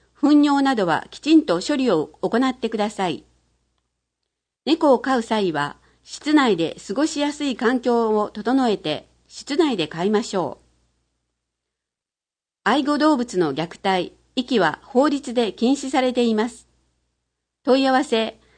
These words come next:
環境政策課環境保全係。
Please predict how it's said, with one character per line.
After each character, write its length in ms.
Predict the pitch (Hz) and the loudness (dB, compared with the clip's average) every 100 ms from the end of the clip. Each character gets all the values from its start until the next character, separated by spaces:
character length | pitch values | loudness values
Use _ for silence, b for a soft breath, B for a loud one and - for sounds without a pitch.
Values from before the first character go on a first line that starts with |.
| b - | b -2
環 220 | 262 294 | 0 2
境 160 | 294 | 0
政 240 | 302 285 269 | 0 0 0
策 260 | 247 247 | -2 -4
課 300 | 226 220 214 - | -2 -2 -2 -4
環 220 | 233 285 | 0 0
境 180 | 294 302 | 0 0
保 140 | 285 | 0
全 200 | 262 269 | 0 0
係。 500 | 262 254 190 151 127 | -2 -2 -4 -4 -8